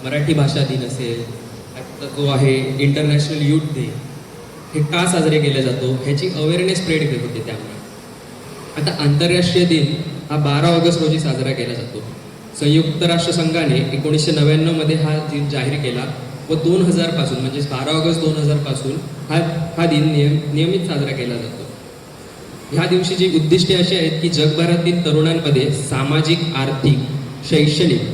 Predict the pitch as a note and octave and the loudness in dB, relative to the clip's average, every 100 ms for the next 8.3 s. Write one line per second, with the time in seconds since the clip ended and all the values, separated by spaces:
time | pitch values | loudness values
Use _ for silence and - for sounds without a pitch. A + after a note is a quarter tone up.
0 | - D#3 E3+ C#3+ C#3+ - F3+ E3+ D3 D3+ | -2 2 2 4 2 4 4 4 2 2
1 | C#3+ C3 - D3+ D3 D#3 F3 F3 D#3+ D#3 | 2 2 0 0 2 2 4 4 4 4
2 | D#3+ D#3+ D3+ C#3+ C3 A#2+ B2+ C3 - - | 4 2 2 2 2 0 -2 -4 -6 -4
3 | D3+ D3+ D3 D#3 E3 E3 F3 F3 D3+ D3+ | -4 -4 -2 0 0 0 0 0 0 0
4 | - F3 E3 D#3 D#3 D3 C#3 C3+ - - | 2 0 0 2 2 2 2 0 -2 -2
5 | B2+ - - - - D#3 D#3 E3+ C#3 C3 | -2 -4 -6 -12 -8 2 4 4 2 -2
6 | C3+ B2+ B2+ B2+ - - - - - - | -2 -4 -4 -6 -8 -12 -14 -16 -18 -20
7 | - - F3 F#3+ F3 F3 E3 E3+ E3+ D#3 | -14 -4 -2 2 4 4 0 -2 -2 -2
8 | D#3+ D#3+ E3 | -2 -2 -4